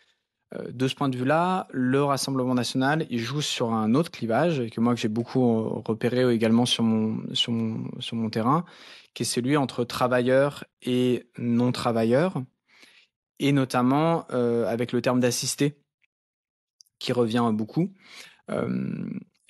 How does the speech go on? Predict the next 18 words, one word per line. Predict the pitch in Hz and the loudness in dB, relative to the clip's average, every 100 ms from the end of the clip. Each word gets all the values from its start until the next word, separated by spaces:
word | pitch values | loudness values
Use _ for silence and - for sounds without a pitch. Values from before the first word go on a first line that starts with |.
| - | -4
qu'on | 143 | 0
peut | 190 | 0
trouver | - 185 185 | 0 4 4
aussi | 165 - 196 | 4 0 -2
d'une | 160 135 | -2 -2
certaine | 143 139 139 | -2 -4 -4
façon | - 139 - 160 | -2 -2 -2 -2
dans | 147 151 156 | 0 0 0
les | 147 | 0
critiques | - 131 - 143 | -4 -6 -4 -4
vis-à-vis | 131 123 123 127 135 | 0 2 2 0 -2
des | 127 120 123 | 0 0 2
élites | 120 127 - | 0 -2 -2
intellectuelles | 120 113 123 117 - 127 123 120 | -2 0 -2 -2 0 4 4 2
ou | 117 | 2
médiatiques | 117 117 113 - 127 120 | 2 0 -2 -4 -4 -6
ou | |
culturelles. | - 120 - 117 147 143 | -6 -6 -2 0 0 0